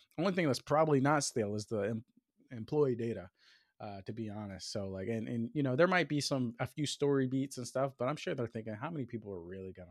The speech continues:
fucking see this, right? What really is gonna impact us monetarily? What is gonna hurt sales? What is going to, uh, put the company in jeopardy?" And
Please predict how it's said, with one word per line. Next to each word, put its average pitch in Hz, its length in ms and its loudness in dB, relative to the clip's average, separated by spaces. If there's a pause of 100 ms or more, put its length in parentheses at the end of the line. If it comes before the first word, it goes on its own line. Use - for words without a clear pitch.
fucking - 240 -16
see - 140 -18 (100)
this, - 160 -16
right? - 180 -10 (360)
What 147 240 0 (100)
really 127 540 0
is 110 100 -4
gonna 110 260 -8
impact 110 480 -10
us 101 160 -8
monetarily? 104 800 -6
What 147 180 2
is 143 100 2
gonna 127 320 0
hurt 120 220 -6
sales? 104 560 -6 (380)
What 135 160 0
is 131 100 -6
going 127 300 -4
to, 110 400 -4 (360)
uh, 98 380 -8 (320)
put - 220 -8
the - 80 -4
company 113 420 -6
in 98 120 -6
jeopardy?" 107 500 -4 (320)
And 107 420 -8